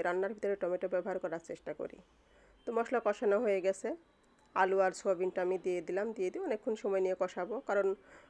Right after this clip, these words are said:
মশলা কষাতে তো অনেক, উম, সময় লাগে। মশলা বলছি, তরকারি কষাতে তো অনেকটা সময় লাগে, অত সময় ধরে আপনাদের দেখাবো না, বেশি বড় ভিডিও হয়ে যাবে। তো আমার কষানো হয়ে গেছে, দিয়ে দিলাম ঝোলের জন্য পানি।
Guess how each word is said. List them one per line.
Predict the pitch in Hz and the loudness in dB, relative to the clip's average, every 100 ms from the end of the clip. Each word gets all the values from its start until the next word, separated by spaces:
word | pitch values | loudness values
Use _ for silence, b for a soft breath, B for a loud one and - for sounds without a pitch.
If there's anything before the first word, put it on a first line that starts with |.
| - | -2
মশলা | 220 - 214 | -2 0 0
কষাতে | 208 226 202 | 0 0 -2
তো | 202 208 | 0 4
অনেক, | 202 202 214 | 4 4 2
উম, | 185 185 180 - - - - - - - - | 2 2 2 -4 -14 -20 -20 -20 -20 -14 -12
সময় | - 254 226 | 2 4 6
লাগে। | 214 190 - - - - - - - - - - - - - _ _ _ | 6 4 2 -8 -16 -20 -20 -20 -20 -20 -20 -20 -20 -20 -20 _ _ _
মশলা | 202 202 - 196 | -2 -2 0 0
বলছি, | 190 185 - | 0 0 -2
তরকারি | - 220 214 190 | 2 2 2 2
কষাতে | 202 202 208 | 0 0 0
তো | 208 | 2
অনেকটা | 202 190 208 | 2 2 -2
সময় | - 254 240 | -4 -4 0
লাগে, | 185 220 | 0 0
অত | 214 233 | -2 -4
সময় | - 185 180 | -6 -2 0
ধরে | 185 196 | 0 -2
আপনাদের | 185 185 180 170 | 0 0 0 0
দেখাবো | 180 - 180 220 | -4 -2 -6 -6
না, | 226 302 B B B B B B B _ _ _ _ _ _ | -8 -10 B B B B B B B _ _ _ _ _ _
বেশি | 226 196 - | 0 0 0
বড় | 175 185 180 | 2 4 4
ভিডিও | 202 190 180 | 2 0 0
হয়ে | 202 180 | 2 0
যাবে। | 170 156 147 - _ _ | 0 -6 -8 -12 _ _
তো | 294 | -6
আমার | 277 - | -6 -4
কষানো | 233 220 208 | -4 0 0
হয়ে | 233 196 | 2 0
গেছে, | 185 190 - 302 b b b _ | 0 -2 -2 -6 b b b _
দিয়ে | - 196 | 2 4
দিলাম | 185 196 | 4 2
ঝোলের | 202 202 190 | 2 0 0
জন্য | 180 180 180 | 0 -2 -2
পানি। | 180 143 | -2 -4